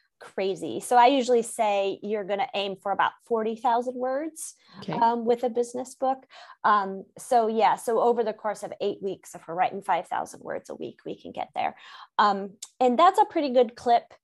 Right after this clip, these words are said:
Speaker 1: Uh, I, I don't generally write more than about three thousand words a day, no matter what kinds of projects I've got going on.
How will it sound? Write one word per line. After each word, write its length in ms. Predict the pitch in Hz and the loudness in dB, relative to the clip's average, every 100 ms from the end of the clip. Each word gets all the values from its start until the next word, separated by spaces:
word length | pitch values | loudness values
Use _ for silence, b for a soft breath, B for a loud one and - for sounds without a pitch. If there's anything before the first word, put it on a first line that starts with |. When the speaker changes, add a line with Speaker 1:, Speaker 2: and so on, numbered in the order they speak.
| b b _ - | b b _ 0
Speaker 1:
Uh, 480 | 190 190 165 131 123 - | 2 2 2 0 -4 -6
I, 220 | - 233 190 185 _ - | -4 -4 -4 -12 _ -6
I 60 | 240 | -2
don't 420 | 220 277 320 220 | 2 2 0 -2
generally 520 | 220 233 254 262 254 | 2 2 2 0 0
write 340 | 220 214 214 | 0 0 0
more 400 | 220 202 202 214 | -4 -6 -4 -2
than 160 | 214 220 | -4 -4
about 340 | 208 214 - | 0 0 0
three 220 | - 214 214 | -8 -8 -6
thousand 460 | 185 180 202 208 | -2 -2 -2 -4
words 260 | 196 202 190 | -4 -4 -4
a 40 | |
day, 340 | 185 196 196 196 | 0 2 2 0
no 120 | 190 | -2
matter 280 | 185 175 175 | -2 -2 -2
what 240 | 190 - - _ - | 0 0 -4 _ -10
kinds 240 | 226 208 | -8 -6
of 80 | 208 | -4
projects 480 | 240 214 196 - 196 | 0 0 -2 -6 -8
I've 160 | 196 | -2
got 260 | 190 196 - | 2 2 2
going 380 | 214 208 208 202 | -2 -2 -6 -6
on. 320 | 202 202 | -6 -6